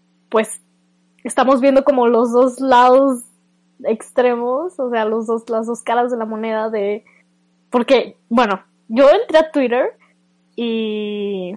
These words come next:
pues, para ver, ¿no? A ver qué pedo, qué estaba en tendencia y así, porque, pues, obvio, está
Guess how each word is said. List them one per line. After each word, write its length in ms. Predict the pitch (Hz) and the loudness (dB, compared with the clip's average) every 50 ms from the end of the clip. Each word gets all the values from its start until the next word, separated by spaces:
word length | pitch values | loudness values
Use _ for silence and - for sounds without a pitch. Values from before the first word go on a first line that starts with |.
| - _ | -14 _
pues, 160 | - 220 214 | -8 -8 -4
para 220 | - 233 214 220 220 | -2 0 0 2 2
ver, 140 | 233 247 254 | 0 0 0
¿no? 180 | 262 247 247 | 0 2 2
A 60 | 247 233 | 2 4
ver 160 | 226 220 226 | 2 2 0
qué 80 | - 240 | -2 -4
pedo, 400 | - - 226 226 226 220 226 220 | -2 0 2 4 4 2 2 0
qué 80 | - 214 | -4 -6
estaba 200 | - - 226 226 | -4 -4 -4 -4
en 100 | 233 226 | -4 -4
tendencia 460 | 233 214 220 208 208 214 - 226 202 | -4 -4 -2 -2 -2 -2 -4 -4 -2
y 40 | 196 | -2
así, 200 | 190 - 220 202 | -2 -4 -6 -6
porque, 260 | 202 202 - - 175 | -6 -6 -8 -8 -6
pues, 440 | - 180 180 - - - - - _ _ _ _ | -4 -6 -6 -6 -8 -20 -20 -20 _ _ _ _
obvio, 680 | - 214 214 208 208 196 196 196 185 185 175 180 185 _ _ _ _ _ _ _ _ _ _ _ _ _ _ _ _ _ _ _ _ | 0 2 2 4 4 4 4 4 2 2 0 -4 -6 _ _ _ _ _ _ _ _ _ _ _ _ _ _ _ _ _ _ _ _
está 300 | - - 196 190 - _ | -4 -2 -2 -2 -4 _